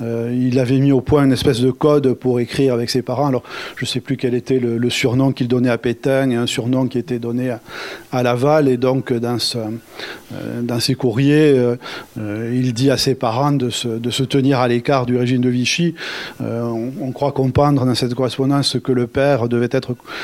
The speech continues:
conseiller municipal à Balma et il, il dit à son père de, de démissionner, il dit à son père de prendre toutes ses distances et le, le S T O, effectivement, euh,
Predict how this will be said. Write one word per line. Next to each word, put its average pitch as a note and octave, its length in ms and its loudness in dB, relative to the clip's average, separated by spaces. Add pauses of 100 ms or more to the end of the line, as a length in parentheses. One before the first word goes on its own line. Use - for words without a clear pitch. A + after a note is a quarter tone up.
(200)
conseiller C#3 400 2
municipal C3+ 640 2
à B2+ 80 0
Balma C3+ 600 2
et A#2+ 100 0
il, A#2 420 -2 (420)
il A#2 160 -4
dit C3 160 0
à B2 80 0
son A#2+ 180 -2
père C3 420 0
de, A2 180 -2
de A#2+ 140 0
démissionner, B2+ 760 0
il A2 120 -4
dit A#2 120 -8
à A#2 60 -8
son A#2 160 -8
père B2+ 140 -2
de A#2+ 80 -4
prendre A#2 280 -2
toutes B2+ 220 -4
ses A#2+ 160 -2
distances D3 580 -4 (560)
et A#2+ 160 -2
le, A2 220 -4
le A2+ 200 -2
S A2+ 160 -2
T B2+ 160 -2
O, C#3 300 4
effectivement, B2+ 540 -2
euh, A2+ 160 -4